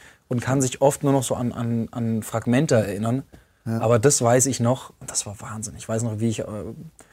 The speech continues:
Speaker 1: auf den Schultern von Jaron Löwenberg, der eben den erwachsenen Tarzan gesprochen hat, den ich heute im Studio gesehen hab, äh,
Speaker 2: Mhm.
Speaker 1: auf den Schultern von ihm draußen saß, auf dem, beim roten Teppich und die Presse meinte, „Ja, man könnte mal Tarzan machen“ und so.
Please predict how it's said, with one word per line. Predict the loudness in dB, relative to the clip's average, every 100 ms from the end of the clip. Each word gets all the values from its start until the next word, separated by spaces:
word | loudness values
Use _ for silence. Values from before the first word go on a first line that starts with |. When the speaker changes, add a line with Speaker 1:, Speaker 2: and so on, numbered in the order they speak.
| _ _ -6
Speaker 1:
auf | 0
den | 2
Schultern | 6 6 6 4
von | 2
Jaron | 2 4 4 4
Löwenberg, | 2 4 4 2 0
der | -2 -2
eben | -2 -4
den | -6
erwachsenen | -6 -6 -6 -6
Tarzan | -4 -6 -4 -6
gesprochen | -6 -4 -2 -2
hat, | -4 -2
den |
ich | 0 6
heute | 6 6
im |
Studio | 2 4 6
gesehen | 8 8 6
hab, | 6 2 -4 -20 -20 -20 _
äh, | 4 6 8 8 8 6
Speaker 2:
Mhm. | 2 -2
Speaker 1:
auf | -2
den | 0 2
Schultern | 6 6 4
von | 0 -4
ihm | -2 -2
draußen | 4 4 4 2
saß, | 0 0 0 -2 -4 _ -6
auf | -2
dem, | 0 2 0 -2
beim | 0 2
roten | 2 0 0
Teppich | 0 2 2 0 -16 -20 _ _ _ _
und | 0 2
die |
Presse | 4 4 4
meinte, | 4 4
„Ja, |
man | 6 6
könnte | 6
mal | 4
Tarzan | 2 2 4 6
machen“ | 6 2 0
und | 2
so. | 4 4